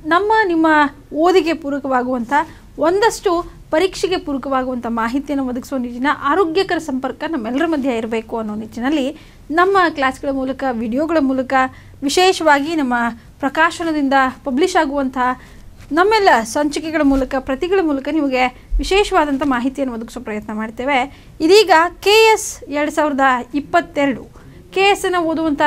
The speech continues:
ಎಲ್ಲ ಸ್ನೇಹಿತರಿಗೋಸ್ಕರ ವಿಶೇಷವಾಗಿ ಮಾಹಿತಿ ಇರ್ತಕ್ಕಂಥ ಪುಸ್ತಕ ಈಗಾಗಲೇ ಮಾರುಕಟ್ಟೆಯಲ್ಲಿ ಲಭ್ಯ ಇದೆ.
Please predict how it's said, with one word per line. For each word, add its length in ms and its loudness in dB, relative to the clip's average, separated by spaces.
ಎಲ್ಲ 460 2
ಸ್ನೇಹಿತರಿಗೋಸ್ಕರ 840 -4
ವಿಶೇಷವಾಗಿ 680 -2
ಮಾಹಿತಿ 360 -2
ಇರ್ತಕ್ಕಂಥ 460 -4
ಪುಸ್ತಕ 380 0
ಈಗಾಗಲೇ 680 0
ಮಾರುಕಟ್ಟೆಯಲ್ಲಿ 800 -2
ಲಭ್ಯ 260 -4
ಇದೆ. 400 -10